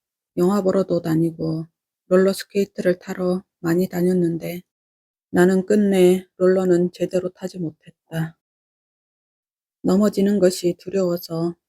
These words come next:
항상 엉거주춤이었다. 그래도 자전거는 멀리까지 타고 다녔다. 나는 언니들이 많아서 옷을 노숙하게 입고 다녔다. 큰언니부터 내 위에 언니까지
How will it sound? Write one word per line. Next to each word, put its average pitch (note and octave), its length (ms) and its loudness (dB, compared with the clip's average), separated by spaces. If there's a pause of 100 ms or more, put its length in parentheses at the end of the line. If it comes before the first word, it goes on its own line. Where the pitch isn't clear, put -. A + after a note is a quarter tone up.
항상 G#3 600 0 (120)
엉거주춤이었다. F3 1300 -2 (1160)
그래도 G3+ 580 2
자전거는 G3 840 0
멀리까지 F#3+ 760 0
타고 A3 220 -8
다녔다. E3 800 -6 (1000)
나는 G3+ 460 2
언니들이 G3 460 0
많아서 F3+ 720 -2 (260)
옷을 G3 380 0
노숙하게 F3+ 760 -2
입고 F#3 300 -10
다녔다. D#3+ 720 -6 (920)
큰언니부터 G3 1040 2
내 F#3 280 0
위에 F#3 240 4
언니까지 F3 880 -4